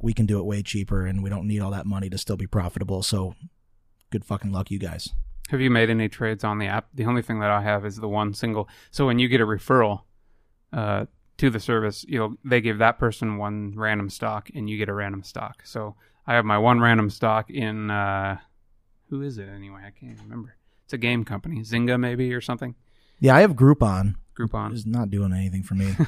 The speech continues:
Speaker 2: <laughs> I think my stock's worth, like, a solid four bucks.
Speaker 1: What I like about this, I, I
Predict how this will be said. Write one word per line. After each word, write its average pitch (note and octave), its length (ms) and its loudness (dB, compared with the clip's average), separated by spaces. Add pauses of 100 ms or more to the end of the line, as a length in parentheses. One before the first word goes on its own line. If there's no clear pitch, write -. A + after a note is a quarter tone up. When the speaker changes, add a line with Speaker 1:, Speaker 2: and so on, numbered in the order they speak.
Speaker 2:
<laughs> - 400 0
I - 560 -6
think C#3+ 160 4
my B2+ 180 2
stock's A#2 360 -2
worth, A2+ 200 -4
like, A2+ 180 -6
a G#2+ 80 -8 (200)
solid G#2 380 -2
four G#2+ 180 -6
bucks. G2+ 460 -8 (2250)
Speaker 1:
What D3 160 8
I - 20 8
like F3 260 8
about B2+ 320 4
this, B2 240 2
I, A#2+ 200 -2 (440)
I A2+ 200 0